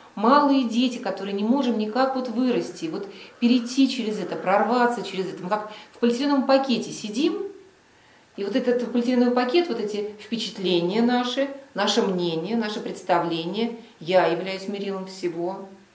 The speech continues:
конечно, вот мое, мое состояние, да. Я через, я, я на все смотрю, на весь мир через свое, свое состояние. И получение удовольствия. Вот две кнопки. Впечатление, эмоции и удовольствие.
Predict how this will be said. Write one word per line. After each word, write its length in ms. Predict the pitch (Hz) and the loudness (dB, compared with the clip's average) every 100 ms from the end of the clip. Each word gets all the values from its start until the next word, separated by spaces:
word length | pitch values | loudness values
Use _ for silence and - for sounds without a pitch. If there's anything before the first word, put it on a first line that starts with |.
| _ _ _ _ - | _ _ _ _ -2
конечно, 600 | 180 170 151 - 180 190 | 0 0 -2 -4 -8 -8
вот 240 | 175 160 170 | -10 -10 -4
мое, 420 | 160 156 151 175 | -2 -2 -2 -4
мое 240 | 165 151 | -4 -6
состояние, 720 | - 160 156 147 143 143 - - | -8 -8 -6 -4 -4 -6 -8 -10
да. 300 | 165 147 - - - - | -10 -10 -12 -18 -20 -16
Я 80 | - | -12
через, 320 | - 165 156 | -8 -8 -8
я, 200 | - 165 | -6 -4
я 180 | 160 160 | -4 -4
на 80 | 160 | -4
все 300 | - 175 196 | -4 -6 -6
смотрю, 380 | 196 151 - 180 | -6 -8 -8 -6
на 140 | 175 | -4
весь 180 | 165 170 | -4 -6
мир 280 | 147 147 151 - - | -6 -6 -8 -14 -20
через 280 | - 160 156 | -16 -12 -12
свое, 200 | - 156 | -6 -4
свое 300 | 151 156 151 | -4 -6 -8
состояние. 680 | 147 151 156 151 151 147 151 - - - - | -8 -12 -8 -6 -8 -10 -12 -14 -20 -20 -4
И 240 | 277 330 285 247 | 2 6 6 4
получение 440 | 233 226 277 277 254 | 2 0 2 2 4
удовольствия. 640 | 220 190 156 139 - 147 | 4 2 0 -4 -8 -10
Вот 100 | 185 | -6
две 200 | 220 320 | 0 0
кнопки. 580 | 247 175 - - 151 - - _ _ _ _ _ _ _ | 0 -2 -4 -10 -14 -14 -16 _ _ _ _ _ _ _
Впечатление, 720 | - 226 - 247 294 320 330 | -14 -12 -6 0 0 2 0
эмоции 500 | 311 302 294 - 277 | -2 -4 -6 -4 -4
и 100 | 226 | -2
удовольствие. 680 | 233 220 214 147 - - 147 | 0 0 0 -4 -8 -10 -12